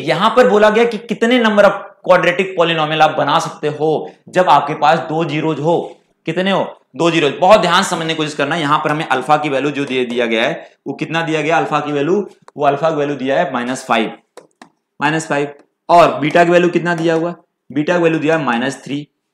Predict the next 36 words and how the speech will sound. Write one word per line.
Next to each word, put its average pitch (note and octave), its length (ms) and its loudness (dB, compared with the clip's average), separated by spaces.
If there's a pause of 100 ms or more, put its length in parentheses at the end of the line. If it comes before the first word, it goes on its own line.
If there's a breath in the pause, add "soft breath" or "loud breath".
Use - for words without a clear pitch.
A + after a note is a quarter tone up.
(140)
तो F3+ 60 0
यहाँ F#3 260 6
आते G#3+ 160 4
हैं, G#3+ 60 2
हमने G#3+ 120 0
जो G#3+ 120 2
पी F#3 200 -2
एक्स F3+ 120 0
पॉलिनोमियल F3 460 0
बनने D#3 280 0
वाला C#3+ 240 4
है - 320 -2
तो - 60 -4
अल्फा E3 380 2
और F#3+ 100 4
बीटा E3+ 220 2
की F3+ 60 0
वैल्यू F#3+ 180 -2
यहाँ F3+ 160 0
पुट F3 220 0
कर A#2+ 100 -2
देते G2 220 -10
हैं। F#2 100 -14 (520)
तो F#3 40 0
यहाँ E3+ 260 2
लिखा F3+ 260 2
हुआ D#3 200 4
क्या? E3+ 260 0 (560)
ऐसे C3 240 0
के, D#3+ 380 0 (760)
के D#3 140 2 (580)
एक्स E3+ 160 0
स्क्वायर, D3 460 0 (720)
एक्स E3 180 0
स्क्वायर C#3 360 0
माइनस B2+ 560 -4